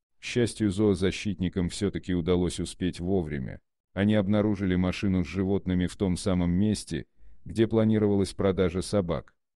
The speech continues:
В машине находилось тридцать шесть питомцев. Мы уже не удивляемся, когда слышим о том, что в Китае и Южной Корее питаются собаками.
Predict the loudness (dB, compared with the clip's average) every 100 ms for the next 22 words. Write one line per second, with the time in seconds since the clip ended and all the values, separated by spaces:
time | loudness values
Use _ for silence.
0 | _ -4 0 0 0 2 2 2 0 2
1 | 2 2 0 -2 -2 -2 -6 -2 -2 -2
2 | -6 -2 0 0 -4 -10 -14 -20 _ _
3 | _ -2 0 2 2 4 2 2 2 4
4 | 4 4 0 -4 -6 -10 _ _ 0 2
5 | 0 0 -2 0 0 2 0 0 -2 -6
6 | -4 -2 2 2 2 0 -2 -2 -2 -2
7 | 0 2 2 0 0 0 2 0 -2 -2
8 | 0 0 -2 -4 -10 -12